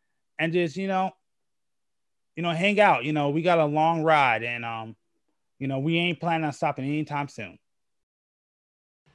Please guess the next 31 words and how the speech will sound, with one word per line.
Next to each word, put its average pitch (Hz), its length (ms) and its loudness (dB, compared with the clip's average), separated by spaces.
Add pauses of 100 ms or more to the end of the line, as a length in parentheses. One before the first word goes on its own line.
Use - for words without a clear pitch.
(680)
And 165 180 2
once 202 220 2
again, 208 380 0 (140)
if - 160 -2
you 185 140 0
would 175 60 2
like 185 200 2
to 175 80 -10
see 196 180 -6
the 170 100 -4
most 175 360 -2
up-to-date 170 480 0
video, 202 500 -2 (680)
please 220 480 -2
check - 420 0
out 165 340 4 (640)
O 180 180 6
P 180 340 -4
N 185 280 0 (340)
on 156 180 0
YouTube. 233 520 0 (440)
And 175 360 2
if 151 120 -2
you're 175 140 4
having 202 260 6
a 180 60 4
hard 180 300 2
time 190 200 -4
to 147 40 -4
find 160 380 -2
it, 190 160 0